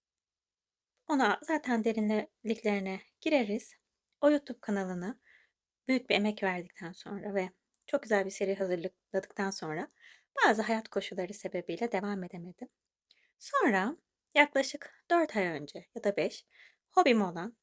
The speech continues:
mitolojik hikayeler, böyle mitolojiyle ilgili bir kanal açayım dedim. Hem kendim için iyi olur, hem başkaları için. Beni çok heyecanlandırdı. Özellikle teknolojinin de gelişmesiyle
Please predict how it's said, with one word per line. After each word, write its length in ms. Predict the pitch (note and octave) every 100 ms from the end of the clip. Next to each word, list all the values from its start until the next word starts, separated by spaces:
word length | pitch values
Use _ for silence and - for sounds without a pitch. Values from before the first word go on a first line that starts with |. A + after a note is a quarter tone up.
| -
mitolojik 520 | F4+ D4+ A3+ G#3 F#3
hikayeler, 640 | - - B3 G3 D#3 D3+ F#3+
böyle 140 | F3
mitolojiyle 560 | G3 G#3+ G#3+ F#3+ E3 D3
ilgili 260 | F3+ C4+
bir 180 | A#3+ A#3+ -
kanal 240 | B3+ A3
açayım 380 | E3 - D#3 D3+
dedim. 260 | D3+ D#3+ G3+
Hem 160 | G#3+ A3
kendim 420 | G#3+ F#3 F3+ E3+
için 260 | - -
iyi 220 | C#3+ C#3 C#3+
olur, 240 | C3 - _ - - -
hem 220 | - F4
başkaları 480 | G#3+ F#3+ - F3 F3
için. 440 | E3+ - - A#3+ _ _ _
Beni 160 | D#4 C#4+
çok 220 | D4 -
heyecanlandırdı. 960 | G#3 G3 E3+ F3 F3 D#3+ E3 D3+ F#3 - _ _ _ - _ _ _ _ _ _ _ _ _ _ _ _ _ _ _ _ _ G#3+ _ _ _ _ -
Özellikle 760 | A3 A3+ G#3+ G#3+ G#3+ G#3 G#3+ G#3+
teknolojinin 600 | G#3 G#3+ G3 G3+ G3 F#3+
de 60 |
gelişmesiyle 1000 | F#3+ F3 F3 - F3+ F3 - F3 E3+ D#3+